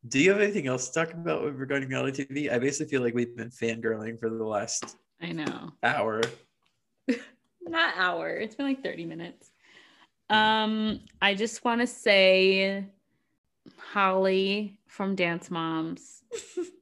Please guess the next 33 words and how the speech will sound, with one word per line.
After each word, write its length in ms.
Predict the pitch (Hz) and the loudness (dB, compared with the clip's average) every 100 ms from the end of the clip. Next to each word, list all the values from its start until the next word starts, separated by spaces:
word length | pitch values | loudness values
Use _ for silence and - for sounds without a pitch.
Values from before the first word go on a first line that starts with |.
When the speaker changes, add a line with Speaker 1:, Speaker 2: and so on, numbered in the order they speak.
| _ - | _ 6
Speaker 2:
<laughs> 1600 | 508 508 508 - 587 523 - - - 508 - - - - 359 190 | 8 10 10 10 10 6 0 -10 4 4 4 -6 -16 -10 4 8
Speaker 1:
Girls, 320 | 208 196 196 | 10 10 10
out 200 | 202 214 | 8 8
Speaker 2:
I, 40 | |
Speaker 1:
the 100 | 220 | 8
room. 180 | 214 220 | 10 10
Speaker 2:
I 160 | 226 226 | 10 8
love 280 | 226 214 | 8 10
Speaker 1:
Girls, 260 | 226 247 240 | 12 12 10
Speaker 2:
you. 140 | 233 | 10
Speaker 1:
out 460 | 240 247 269 226 214 | 12 12 12 10 8
the 60 | 220 | 6
room. 420 | 262 240 175 - - | 6 4 2 -2 -2
Girls, 360 | 233 226 180 285 | 0 0 0 4
Speaker 2:
Holly, 340 | 269 285 320 | 6 8 8
Speaker 1:
out 60 | 339 | 8
of 60 | |
the 60 | 320 | 8
room. 200 | 262 - - _ _ - | 6 2 -14 _ _ -2
Speaker 2:
Is 240 | - 285 262 | 2 2 4
seriously 720 | 254 262 277 294 294 277 220 | 6 6 4 0 -2 -2 0
the 180 | 247 240 | 4 4
most 400 | 233 208 226 220 | 4 2 0 -2
level-headed 760 | 202 185 190 220 226 214 220 180 | -4 -2 2 0 0 0 -2 -2
one, 440 | 190 185 185 190 - | -2 0 -2 -4 -4
and 240 | 196 202 214 | -2 -2 -2
she's 200 | 254 233 | -4 -4
a 80 | |
Black 340 | 196 170 175 - | -4 -2 -4 -4
woman. 400 | 170 165 160 170 | -6 -4 -6 -6
Like, 240 | 175 175 - | -6 -8 -8
we 220 | 180 208 | -6 -6
stan, 720 | 214 - 185 180 175 175 180 | -6 -4 -4 -4 -4 -6 -6